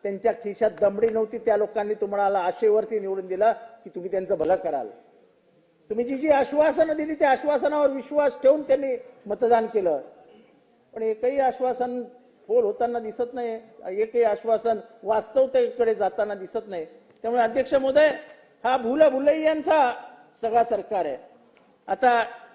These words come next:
अजितदादांना प्रश्न विचारला पत्रकारांनी की ते एकवीसशेचं काय झालं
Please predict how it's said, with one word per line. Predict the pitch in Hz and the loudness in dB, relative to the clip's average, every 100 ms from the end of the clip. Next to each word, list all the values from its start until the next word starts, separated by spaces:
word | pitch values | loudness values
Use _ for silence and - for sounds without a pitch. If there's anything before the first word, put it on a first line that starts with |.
| _ - | _ -6
अजितदादांना | 185 220 214 214 220 220 | -2 0 2 2 4 0
प्रश्न | 220 214 196 220 | 0 -2 -4 -4
विचारला | 208 220 202 208 | 0 0 2 0
पत्रकारांनी | 202 196 180 196 196 180 143 - _ _ _ _ _ - | -2 -4 -2 0 0 -6 -8 -14 _ _ _ _ _ -14
की | |
ते | 175 180 | -6 -6
एकवीसशेचं | 165 196 - 185 180 | -6 -10 -12 -12 -6
काय | 160 143 | -4 -4
झालं | 120 | -6